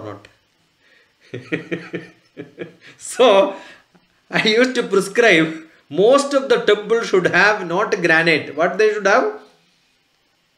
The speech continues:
Sand. And you can imagine hot sun, sand, how it will be. <laughs> And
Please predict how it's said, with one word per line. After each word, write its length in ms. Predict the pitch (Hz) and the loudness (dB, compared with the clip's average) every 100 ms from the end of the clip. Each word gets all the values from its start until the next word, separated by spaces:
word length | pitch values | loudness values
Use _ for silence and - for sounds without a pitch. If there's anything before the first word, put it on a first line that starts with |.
| _ _ | _ _
Sand. 520 | - 127 113 85 - _ _ _ _ _ _ _ _ _ _ _ - | -6 -4 -4 -8 -20 _ _ _ _ _ _ _ _ _ _ _ -2
And 220 | 196 220 | 0 2
you 80 | 220 | 2
can 160 | 220 208 | 2 2
imagine 480 | 196 226 240 247 220 | 2 2 2 0 0
hot 360 | 190 226 233 202 | 2 2 2 0
sun, 240 | 220 220 | -2 -4
sand, 320 | 196 196 220 202 | -2 0 0 2
how 240 | 196 220 | 4 2
it 80 | 190 | 2
will 160 | 196 | 0
be. 380 | 165 160 160 - - - - - _ _ _ _ | 2 -2 -2 -10 -20 -20 -20 -20 _ _ _ _
<laughs> 720 | _ _ _ _ _ _ - | _ _ _ _ _ _ -2
And 200 | 202 | -2